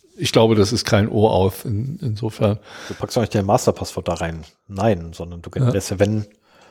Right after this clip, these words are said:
Speaker 2: einen Access-Token zu deiner Datenbank.
Speaker 1: Genau,
Speaker 2: Aber halt
Speaker 1: ja.
Speaker 2: nicht dein Masterpasswort. Alles, was das Ding dann darf, ist lesen und nicht schreiben.
Speaker 1: Und du kannst halt auch den, den kleinen Zugriff widerrufen, wenn du es nicht mehr willst.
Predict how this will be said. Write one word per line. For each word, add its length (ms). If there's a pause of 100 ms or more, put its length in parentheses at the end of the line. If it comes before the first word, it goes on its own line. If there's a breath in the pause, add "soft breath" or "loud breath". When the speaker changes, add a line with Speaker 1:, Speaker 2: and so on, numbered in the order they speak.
(140 soft breath)
Speaker 2:
einen 180
Access-Token 840 (460 loud breath)
zu 240
deiner 300
Datenbank. 600 (1400 soft breath)
Speaker 1:
Genau, 340
Speaker 2:
Aber 140
halt 100
Speaker 1:
ja. 40
Speaker 2:
nicht 160
dein 100
Masterpasswort. 580
Alles, 220
was 140
das 120
Ding 140
dann 120
darf, 160
ist 180
lesen 340
und 80
nicht 120
schreiben. 460 (920 soft breath)
Speaker 1:
Und 160
du 60
kannst 260
halt 160
auch 280
den, 480
den 320
kleinen 280
Zugriff 420
widerrufen, 520
wenn 120
du 60
es 100
nicht 120
mehr 140
willst. 200